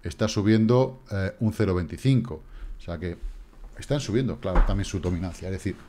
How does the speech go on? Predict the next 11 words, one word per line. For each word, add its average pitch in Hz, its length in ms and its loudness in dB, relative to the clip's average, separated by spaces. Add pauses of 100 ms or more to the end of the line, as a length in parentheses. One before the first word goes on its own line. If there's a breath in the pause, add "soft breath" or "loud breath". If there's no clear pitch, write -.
el 92 160 -8
dinero 107 260 -4
se 131 80 -8
está 98 180 -6
yendo 87 180 -4
también 87 260 -6
a 80 60 -4
las - 100 0
stablecoins, 80 560 -8
¿vale? 117 200 -8 (840 loud breath)
Eh, 131 400 10